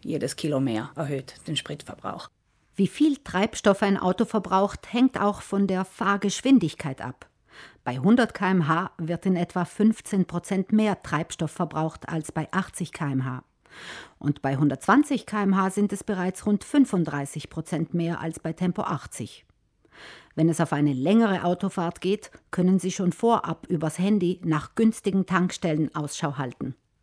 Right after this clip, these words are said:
Speaker 1: Wenn Sie eine lange Reise antreten, zahlt es sich auf jeden Fall aus, entlang der Strecke zu kontrollieren, wo tankt es sich am günstigsten.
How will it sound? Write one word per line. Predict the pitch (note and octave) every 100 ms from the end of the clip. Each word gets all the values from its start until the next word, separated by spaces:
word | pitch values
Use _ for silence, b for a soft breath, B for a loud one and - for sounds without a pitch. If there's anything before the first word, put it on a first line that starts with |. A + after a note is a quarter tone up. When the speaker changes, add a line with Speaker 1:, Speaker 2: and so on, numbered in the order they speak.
| -
Speaker 1:
Wenn | D3+ F3
Sie | E3+ E3+
eine | D#3+ D#3
lange | C#3+ G#3+ A#3
Reise | G#3+ G#3 G#3+
antreten, | F3 G3 F#3 F3+ F3
zahlt | E3+ D3 D3
es | D#3
sich | E3 D#3+
auf | D3+
jeden | C#3+ F#3 A#3
Fall | G3+ F#3+
aus, | E3 E3 F3 -
entlang | - E3+ E3 E3 D#3+ G3
der | F#3
Strecke | - F3+ E3+ E3+
zu | E3+
kontrollieren, | E3 D3+ D3+ D#3 D3+ E3+ D3+
wo | D3+ D#3
tankt | D#3 D3+ C3 -
es | - -
sich | D3 -
am | D3+
günstigsten. | D3+ G3+ - G3+ - F#3